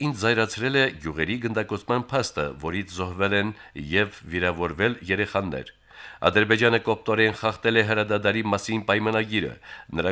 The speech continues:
գործողությունները պետք է խստորեն դատապարտվեն մակ-ի, ինչպես նաև Ֆրանսիայի կողմից», ասել է Ռոշբլուանը։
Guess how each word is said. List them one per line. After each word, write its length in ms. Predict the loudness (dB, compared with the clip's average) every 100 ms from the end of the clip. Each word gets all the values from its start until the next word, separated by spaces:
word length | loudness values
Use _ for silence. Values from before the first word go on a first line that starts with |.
| 0
գործողությունները 680 | 0 0 -2 -4 0 0 2 0
պետք 200 | -2 0
է 100 | 0
խստորեն 480 | 0 -2 0 2 2 0
դատապարտվեն 720 | -2 -2 -2 -2 2 2 2 4
մակ-ի, 280 | 4 4 -2 -6 -10 -12 -8
ինչպես 320 | -4 -4 -2
նաև 240 | 0 0 0
Ֆրանսիայի 460 | -2 0 0 -2 0
կողմից», 440 | -2 -2 -4 -6 -18 _ _ -8
ասել 340 | -6 0 2
է 100 | 4 2 -2 -10 -6
Ռոշբլուանը։ 640 | -6 -4 0 2 2 -2